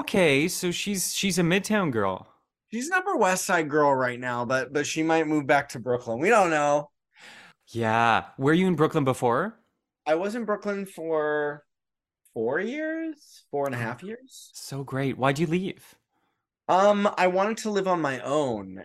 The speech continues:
Speaker 2: and I really do love this apartment, and it was a little bit of a pandemic deal too, so, uh,
Speaker 1: Ooh.
Speaker 2: but I am thinking of moving back or, like, more downtown, 'cause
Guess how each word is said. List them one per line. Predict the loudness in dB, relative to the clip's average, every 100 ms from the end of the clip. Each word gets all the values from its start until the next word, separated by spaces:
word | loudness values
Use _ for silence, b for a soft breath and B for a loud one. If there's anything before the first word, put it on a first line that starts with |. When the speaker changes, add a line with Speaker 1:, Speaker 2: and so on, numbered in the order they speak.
| -4
Speaker 2:
and | 2
I | 2
really | 4 4 4
do | 2 2 4
love | 4 2 -2 -8
this | -8 -8
apartment, | -8 -4 -4 -4 -10 -10
and | -8
it | -6
was | -4
a | -2
little | 2 4 6
bit | 4
of | 2
a | -2
pandemic | -8 -4 -4 -4 -6
deal | -6 -6
too, | -8 -6 -6 -8
so, | -8 -6 -4 -6 -10 -8
uh, | -6
Speaker 1:
Ooh. | -4 -2 -4 -6 -8 -10 -14 _ _ _ _ _ _
Speaker 2:
but | -2
I | 2
am | 2 0
thinking | -4 -2 -2
of |
moving | 0 0 0 0
back | -2 0
or, | 0
like, | 2 0
more | -4 -4 -4
downtown, | -4 -6 -6 -10 -8 -6 -6 -8 -10 -14
'cause | -6 -4 -4 -10